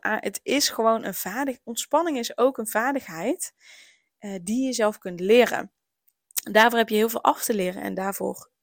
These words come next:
lukt dat vaak niet zelf. Dus schakel nogmaals daar gewoon echt iemand voor in. Ehm, maar je kunt het jezelf dingen afleren, zodat je jezelf ontspanning kunt aanleren. Het is gewoon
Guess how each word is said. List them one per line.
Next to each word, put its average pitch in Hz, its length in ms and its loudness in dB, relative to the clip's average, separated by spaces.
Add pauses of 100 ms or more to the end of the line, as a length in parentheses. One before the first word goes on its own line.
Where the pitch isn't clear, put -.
(120)
lukt 190 260 -4
dat 196 160 -2
vaak 202 380 0
niet 214 360 -2
zelf. 190 300 0
Dus 180 260 -6
schakel 220 500 -2
nogmaals 208 400 -6
daar 196 120 -10
gewoon - 300 -8
echt - 220 -14
iemand 208 260 -8
voor - 160 -12
in. 240 340 0 (1120)
Ehm, 208 420 -2 (720)
maar 262 160 -8
je 262 140 -8
kunt 302 220 0
het 269 140 -4
jezelf 233 640 -2
dingen 214 220 -6
afleren, 214 520 -4
zodat 208 380 -4
je 214 80 -8
jezelf 196 540 -6 (200)
ontspanning 214 580 -4
kunt 185 300 -12
aanleren. 208 680 -6 (720)
Het - 140 -20
is - 440 0
gewoon 214 440 0